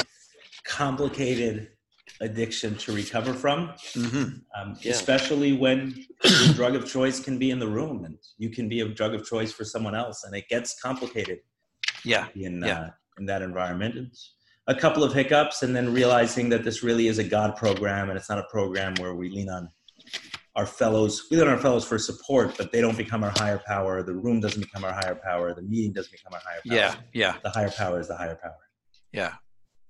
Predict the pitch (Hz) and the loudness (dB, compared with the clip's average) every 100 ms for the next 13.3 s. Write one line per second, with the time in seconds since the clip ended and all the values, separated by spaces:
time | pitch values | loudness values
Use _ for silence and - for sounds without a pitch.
0 | - _ _ _ _ - 87 131 151 180 | -20 _ _ _ _ -10 -4 -4 0 0
1 | 165 165 143 139 135 139 - - 127 117 | 2 4 6 8 8 4 -2 -4 -2 0
2 | 117 123 113 101 113 107 113 107 107 101 | 2 2 2 0 0 2 2 2 2 0
3 | 123 127 127 120 92 87 - - - _ | 0 0 0 -6 -8 -12 -18 -20 -20 _
4 | - - _ _ - 101 92 90 117 113 | -20 -20 _ _ -8 -4 -4 -2 0 2
5 | 113 - - 117 117 104 87 - - - | 0 -6 -6 0 2 4 2 -4 -14 -20
6 | _ _ - 90 101 90 92 92 90 85 | _ _ -10 -8 -6 -4 -2 -2 -4 -4
7 | 85 - - - 92 87 85 82 82 80 | -8 -16 -16 -6 -4 -2 -4 -8 -10 -12
8 | 85 87 - _ _ _ _ _ - - | -14 -16 -20 _ _ _ _ _ -20 -20
9 | - _ 117 104 - 101 92 101 95 123 | -20 _ -4 -2 -2 -4 -4 -4 0 2
10 | 127 147 - - - 208 190 156 - 135 | 4 2 0 -4 0 0 2 2 2 2
11 | 127 120 123 110 90 - 127 147 131 - | 2 2 0 -2 -6 -8 -8 -8 -8 -8
12 | - 127 117 104 117 107 117 107 101 - | -4 -2 -2 -2 -2 -4 -6 -6 -6 -8
13 | 101 107 101 | -8 -4 -4